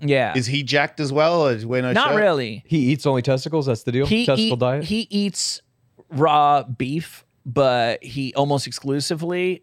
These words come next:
Speaker 1: but he said, like, he, he, he really enjoys the testicles, and he's gotten a lot more notoriety of late because he's feeding his one-year-old child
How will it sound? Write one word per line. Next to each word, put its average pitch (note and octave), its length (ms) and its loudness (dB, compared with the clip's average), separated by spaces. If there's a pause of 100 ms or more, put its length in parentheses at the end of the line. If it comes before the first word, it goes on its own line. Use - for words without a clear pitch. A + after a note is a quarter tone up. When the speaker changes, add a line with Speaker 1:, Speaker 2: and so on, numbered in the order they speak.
Speaker 1:
but B2 340 0
he B2 180 -8
said, A#2 320 -2
like, A2 400 -10
he, B2+ 180 -12
he, A#2 340 -6
he B2 200 -12
really A#2+ 400 -4
enjoys B2+ 480 -2
the A#2 100 -8
testicles, D#3 640 -6
and B2 160 -6
he's A#2+ 160 -4
gotten A#2+ 260 -2
a A#2+ 40 -2
lot A#2 260 -2
more A#2+ 160 -2
notoriety A#2 640 -2
of A2+ 120 -8
late A2+ 260 -6
because A2+ 520 -6
he's A2 300 -12
feeding G#2+ 380 -10
his G#2+ 180 -8
one-year-old G#2+ 420 -10
child A2 520 -8